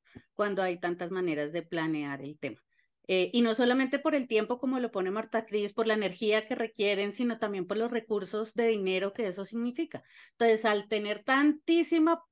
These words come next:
protagonismo en la vida, pues pongámosle un tris de planeación y decíamos un poquitín, obviamente la vida pasa cuando tiene que pasar, las cosas llegan cuando tienen que llegar, nada pasa por accidente,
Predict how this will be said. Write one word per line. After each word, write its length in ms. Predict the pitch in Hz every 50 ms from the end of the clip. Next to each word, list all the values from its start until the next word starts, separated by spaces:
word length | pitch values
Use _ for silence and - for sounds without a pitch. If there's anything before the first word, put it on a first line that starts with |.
| _ _ _ _ _ _
protagonismo 1000 | - 277 277 269 269 - 233 226 202 202 180 208 277 320 277 254 226 202 185 185 -
en 160 | - 196 196
la 120 | 185 165 165
vida, 340 | 170 175 175 190 247 269 _ _ _ _ _ _ -
pues 500 | 214 208 190 180 165 - - - - _ _
pongámosle 480 | - 208 208 202 202 220 247 277 302 294
un 100 | 254 247
tris 220 | - 240 262 247
de 100 | 247 277
planeación 640 | 269 277 269 262 247 220 208 214 - 277 330 349 330
y 100 | 294 240
decíamos 600 | 214 202 220 214 - 190 180 180 175 175 190 190
un 100 | 220 214
poquitín, 500 | 220 233 240 240 247 240 - 220 208 208 202
obviamente 560 | 226 220 226 233 240 247 247 247 247 247 247
la 120 | 254 226
vida 280 | 226 202 185 185 190 190
pasa 320 | - 233 226 226 233 240 240
cuando 240 | - 240 233 214 214
tiene 240 | 196 180 180 175
que 80 | - 220
pasar, 560 | - - 196 180 - 254 262 277 269 262 247 - - - - - -
las 240 | - 214 226 220 220
cosas 360 | - 202 170 175 165 160 165
llegan 440 | 160 202 254 269 269 254 254 247 240
cuando 240 | 240 226 214 208 196
tienen 260 | - 170 160 156 156
que 140 | 151 - 175
llegar, 560 | 160 175 175 214 294 330 330 320 311 311 302
nada 340 | 240 185 180 180 175 170 -
pasa 240 | 196 185 - 196 185
por 160 | - 220 226
accidente, 680 | 247 254 - 311 330 370 392 381 370 359 370 359 349